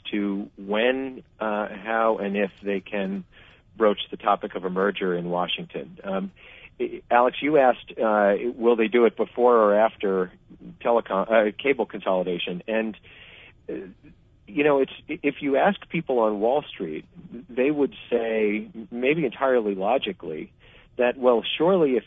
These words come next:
you let the cable industry consolidate, you have to let the satellite industry consolidate.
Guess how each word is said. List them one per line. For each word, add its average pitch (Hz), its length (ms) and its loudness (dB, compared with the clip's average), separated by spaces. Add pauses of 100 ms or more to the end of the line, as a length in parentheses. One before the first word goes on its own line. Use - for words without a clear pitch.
you 120 200 -6
let 120 240 0
the 101 80 -10
cable 151 420 -2
industry 101 540 -4
consolidate, 90 800 -4 (320)
you 131 100 -4
have 156 300 2
to 139 100 0
let 120 300 4
the 110 180 -8
satellite 139 460 2
industry 98 420 -6
consolidate. 90 800 -4